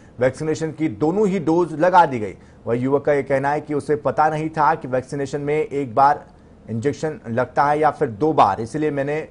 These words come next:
उसका विरोध नहीं किया। लेकिन घर जाने के बाद उसे थोड़ी सी घबराहट और बेचैनी महसूस हुई, तो वो तुरंत ही सीएमओ के पास पहुंच गया। वहीं सीएमओ ने युवक को आधे घंटे अपने पास बैठाया और उसके बाद उसे इमरजेंसी में भेज दिया गया।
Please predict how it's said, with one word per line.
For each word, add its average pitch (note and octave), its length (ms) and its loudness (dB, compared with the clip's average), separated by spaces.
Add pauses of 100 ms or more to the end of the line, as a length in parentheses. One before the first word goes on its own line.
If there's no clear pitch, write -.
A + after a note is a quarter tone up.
उसका C3+ 180 -2
विरोध B2+ 300 0
नहीं D3+ 160 -2
किया। E3 340 2 (240)
लेकिन C3 220 -2
घर C#3 140 2
जाने D3+ 240 2
के C#3+ 80 -4
बाद C#3+ 240 2
उसे C#3+ 160 -4
थोड़ी C#3+ 300 -4
सी D3+ 200 -4
घबराहट A#2 560 -2
और C#3 60 -2
बेचैनी A#2+ 420 -4
महसूस D3+ 360 -6
हुई, E3+ 100 -2
तो E3 160 -6
वो D#3 300 -2 (340)
तुरंत D#3+ 300 2
ही C#3+ 300 -2
सीएमओ C#3+ 380 -4
के D3 140 -4
पास C#3+ 400 2
पहुंच D3+ 180 0
गया। D3+ 220 0
वहीं D3 340 0
सीएमओ D3 420 -6
ने D3 180 -4
युवक B2+ 320 -6
को D3 340 -4 (340)
आधे B2+ 320 -2
घंटे B2+ 420 -4
अपने C#3 280 -2
पास C3 400 2
बैठाया C#3+ 340 0
और D#3+ 60 0
उसके D3 180 -8
बाद B2+ 280 4
उसे C#3+ 380 -2
इमरजेंसी B2+ 520 -6
में C3 220 -6 (240)
भेज D3+ 260 2
दिया A#2 180 0
गया। F2+ 200 -8